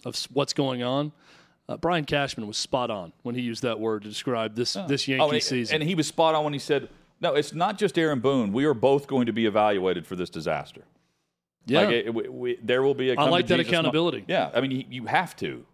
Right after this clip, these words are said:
Speaker 2: right? Because at, how many years now is this in a row where Cashman's been that guy that's been discussed, and he's always survived?
Speaker 1: Well, Curt Schilling came on with us and said, "It's the players' fault."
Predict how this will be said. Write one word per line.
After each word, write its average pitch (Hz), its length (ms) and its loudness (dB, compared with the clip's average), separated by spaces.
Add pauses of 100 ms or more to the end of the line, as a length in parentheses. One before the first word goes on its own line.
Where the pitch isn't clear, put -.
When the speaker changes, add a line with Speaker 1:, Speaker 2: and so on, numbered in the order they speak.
Speaker 2:
right? 123 260 2
Because 117 220 -2
at, 123 160 -2 (400)
how 185 140 -2
many 226 100 0
years 147 300 0
now 110 180 2
is 95 100 -2
this 107 180 -6
in 113 40 -6
a 104 60 0
row 104 260 4
where 87 200 -2 (180)
Cashman's 95 600 -4 (560)
been 101 220 0
that 98 220 -4
guy 98 180 0
that's 90 140 -8
been 90 180 -6
discussed, 85 640 -6
and 95 100 -8
he's 87 100 -4
always 95 640 -2 (100)
survived? 80 580 -4 (300)
Speaker 1:
Well, 135 100 -8
Curt 190 240 -2
Schilling 208 280 0
came 185 180 0
on 175 160 2
with 165 120 2
us 156 140 -2
and 151 100 -4
said, 175 200 2
"It's 175 80 -4
the - 80 -8
players' 277 320 0
fault." 135 280 -2